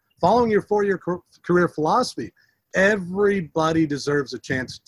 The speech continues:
take a look. I don't give a rip if they like it, hate it, say you're crazy. I'm just like, I'm gonna invite everyone, because if they see what I see, if they experience what I experience, this is going to be significant.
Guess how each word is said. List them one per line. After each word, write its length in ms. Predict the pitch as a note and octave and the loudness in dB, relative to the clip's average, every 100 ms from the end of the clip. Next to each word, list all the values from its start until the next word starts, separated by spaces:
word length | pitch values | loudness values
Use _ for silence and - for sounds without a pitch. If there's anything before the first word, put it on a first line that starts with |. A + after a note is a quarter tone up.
| C3 | -8
take 140 | A2+ | -6
a 140 | B2 | -8
look. 420 | G#2+ A2 D3 G#3 - _ _ _ _ _ - | -6 -2 0 -2 -6 _ _ _ _ _ 0
I 140 | E3+ | 2
don't 220 | F#3 F3 | 2 0
give 200 | D#3+ D#3+ | 0 0
a 40 | D3+ | 0
rip 280 | D3+ D3 | -2 -4
if 160 | C3+ - | -8 -10
they 180 | C3 A#2 | -10 -8
like 420 | A#2+ D#3 F3 E3 | -4 -2 -2 -2
it, 220 | E3+ D3+ _ - | -4 -4 _ -2
hate 240 | D#3+ E3+ | 2 4
it, 160 | D#3+ D3+ | 2 -4
say 200 | - C#3 | -6 -6
you're 160 | B2 | -6
crazy. 680 | - - G3 F#3 F3 F#3 F#3 E3+ _ _ - - | -8 -4 0 0 0 0 -2 -6 _ _ -20 -2
I'm 140 | A3 | 0
just 180 | C#4+ - | 2 2
like, 200 | A#3 G#3 | 0 0
I'm 100 | F#3 | 0
gonna 140 | A#3+ A3+ | 0 0
invite 340 | F3+ F3 F3 - - | -2 -2 -6 -8 -6
everyone, 760 | G#3+ G3+ G#3 G3+ E3 C#3 A#2+ | -4 -4 -2 0 2 0 -2
because 340 | A2+ B2+ D3 C3+ | -6 -4 -2 -2
if 100 | - | -4
they 200 | F3 A#3 | -2 0
see 320 | - - G#3+ | -2 -4 -4
what 140 | F3+ E3+ | -2 0
I 200 | F3 F3 | 0 -2
see, 420 | - A#2+ G#2+ A2+ _ _ _ _ _ _ | -4 -8 -10 -10 _ _ _ _ _ _
if 120 | C3+ - | -8 0
they 160 | F3+ | 2
experience 560 | G3 - - F3 E3 - | 2 -2 -4 -2 -2 -4
what 100 | D3+ | -4
I 140 | D3 | -4
experience, 680 | C#3 - - G3+ A#3 D3+ - - _ _ _ | -4 -10 -6 -2 -2 -4 -8 -16 _ _ _
this 380 | E3 F#3+ G3+ - - | 0 0 0 -6 -2
is 220 | F3 C#3 | -2 -2
going 380 | - C#3+ D3+ D#3 | -4 -2 0 -2
to 120 | - | -4
be 160 | C3+ C3+ | -6 -6
significant. 840 | - C#3 C#3 A#3 - F#3 - G#2 | -6 -8 -4 -4 -4 -6 -8 -12